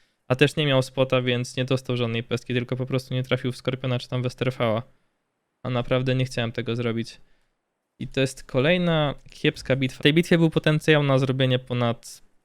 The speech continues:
czterech tysięcy uszkodzeń, niestety mam tylko trzy tysiące czterysta. Także co, standardowo, ja nie przedłużam i zaraz zobaczymy się na wynikach tej bitwy. Trzy tysiące czterysta uszkodzeń,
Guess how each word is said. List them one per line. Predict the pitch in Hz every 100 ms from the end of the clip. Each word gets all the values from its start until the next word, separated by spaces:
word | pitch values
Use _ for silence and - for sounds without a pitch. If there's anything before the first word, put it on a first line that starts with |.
| -
czterech | - 127 127
tysięcy | - - 127 123
uszkodzeń, | 117 - 120 123
niestety | 120 117 -
mam | 127 127
tylko | 135 127
trzy | - -
tysiące | - 147 147
czterysta. | - 131 131 - 127 123 127 _ _ _ _ -
Także | 165 160 156 147
co, | - 113
standardowo, | 104 - 165 147 135 110 107
ja | 139 185
nie | 185
przedłużam | - 165 156 151 147 156
i |
zaraz | 135 135 127
zobaczymy | 127 120 - 123
się | -
na | 117
wynikach | 110 - 110
tej | 117
bitwy. | 107 101 - 107 - - _ _ _ _
Trzy | - 202
tysiące | 190 220 208 202
czterysta | - 185 180 180
uszkodzeń, | 170 - 156 156 151